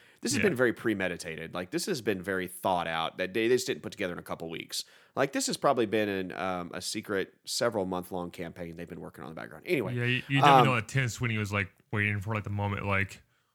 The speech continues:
Speaker 2: we're gonna
Speaker 1: Yeah.
Speaker 2: strike that crucial moment.
Speaker 1: Yeah, yeah, yeah. Um,
Speaker 2: Yeah. Um,
Speaker 1: and so, like, with that being said, the video they made was, number one,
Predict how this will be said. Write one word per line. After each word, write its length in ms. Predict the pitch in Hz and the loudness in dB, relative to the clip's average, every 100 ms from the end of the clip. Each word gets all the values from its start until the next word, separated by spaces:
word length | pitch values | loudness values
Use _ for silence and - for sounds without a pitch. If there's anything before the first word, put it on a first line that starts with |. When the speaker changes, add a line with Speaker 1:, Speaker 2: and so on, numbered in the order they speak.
| _ _ | _ _
Speaker 2:
we're 140 | - 196 | 8 10
gonna 60 | |
Speaker 1:
Yeah. 200 | 120 90 | 10 6
Speaker 2:
strike 400 | 98 - 120 113 | 2 2 2 2
that 140 | 107 104 | -2 -6
crucial 360 | - 131 - | 2 2 4
moment. 600 | 120 123 139 - - - - _ _ _ | 2 2 2 0 -8 -14 -14 _ _ _
Speaker 1:
Yeah, 300 | 147 151 113 | 8 10 10
yeah, 300 | 123 123 113 | 8 8 6
yeah. 400 | 113 110 95 85 | 6 4 4 0
Um, 580 | - 120 117 107 101 95 | 4 6 8 6 4 0
Speaker 2:
Yeah. 60 | 95 - _ _ _ _ 160 | -4 -10 _ _ _ _ 0
Um, 80 | 135 | 2
Speaker 1:
and 640 | 131 120 113 110 - - - _ - | 4 4 2 0 -4 -12 -14 _ 2
so, 320 | 208 190 165 | 8 10 10
like, 340 | - 180 - - | 8 8 6 -6
with 300 | - 147 165 | -12 0 6
that 160 | 208 202 | 6 6
being 140 | 156 | 4
said, 260 | - 190 135 | 6 4 4
the 60 | |
video 360 | 120 185 226 156 | 2 4 6 8
they 160 | 123 117 | 8 6
made 440 | 104 101 98 98 - - _ | 6 4 2 -2 -12 -20 _
was, 720 | - 165 190 185 160 123 - - | 4 10 12 10 8 4 0 2
number 300 | 156 170 151 | 2 6 6
one, 480 | 190 220 147 127 | 6 6 6 4